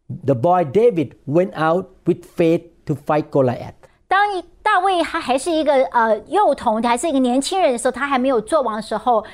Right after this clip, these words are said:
Speaker 2: 因为非利士人他们来挑衅，说神的各样子的坏话，大卫因为爱神的缘故，他出去迎战，去跟，呃，大，呃，巨人歌利亚。
Speaker 1: His attitude at that time was he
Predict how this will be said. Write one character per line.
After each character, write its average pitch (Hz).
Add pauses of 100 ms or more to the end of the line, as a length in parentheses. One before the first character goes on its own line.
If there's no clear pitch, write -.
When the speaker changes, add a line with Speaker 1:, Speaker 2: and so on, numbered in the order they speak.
(140)
Speaker 2:
因 339
为 359
非 240
利 330
士 392
人 262
他 285
们 254
来 208 (180)
挑 208
衅， 285 (200)
说 -
神 220
的 240 (280)
各 339
样 311
子 208
的 190
坏 262
话， 226 (200)
大 330
卫 311
因 294
为 302
爱 349
神 254
的 247
缘 233
故， 247 (140)
他 -
出 -
去 277
迎 220
战， 247 (160)
去 -
跟， 262 (100)
呃， 214
大， 262
呃， 214
巨 320
人 233
歌 285
利 277
亚。 170 (260)
Speaker 1:
His 180
attitude 180 (240)
at 135
that 156
time 156 (240)
was 160 (140)
he 170